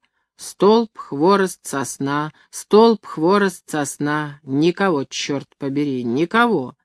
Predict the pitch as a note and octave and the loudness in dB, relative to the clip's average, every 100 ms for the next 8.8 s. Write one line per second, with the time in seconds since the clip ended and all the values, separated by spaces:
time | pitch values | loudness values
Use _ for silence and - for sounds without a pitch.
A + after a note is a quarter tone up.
0 | _ _ - B2+ C#3+ C#3+ D#3+ A3 A3+ G#3+ | _ _ -10 -2 0 2 2 2 2 2
1 | C#3 B2+ _ _ _ - - D3+ E3 E3+ | 0 -6 _ _ _ -20 -6 0 0 0
2 | - - D3 D#3+ E3 D#3+ - - D3+ - | -4 -10 -2 0 0 -4 -10 -8 -8 -6
3 | C3+ D3 E3 E3+ _ _ - C#3+ D#3+ D3+ | -8 -8 -8 -12 _ _ -2 -2 0 -2
4 | D3 D3 B2+ C3+ - C#3 C#3 C3+ C#3 B2 | 2 0 0 -8 -6 -4 -4 -4 -8 -12
5 | - _ _ - F3 F3+ F#3+ F3 F3+ F#3 | -16 _ _ -2 0 4 2 4 4 6
6 | F3+ E3+ _ - C#3+ D#3 G#3+ D3 C#3 C#3 | 4 0 _ -6 0 6 6 6 2 -4
7 | B2+ - _ _ _ _ _ _ - C3+ | -6 -14 _ _ _ _ _ _ -8 0
8 | D#3+ D#3+ B2+ - - A#2 - C3+ | 4 4 0 -4 -10 -12 -14 -16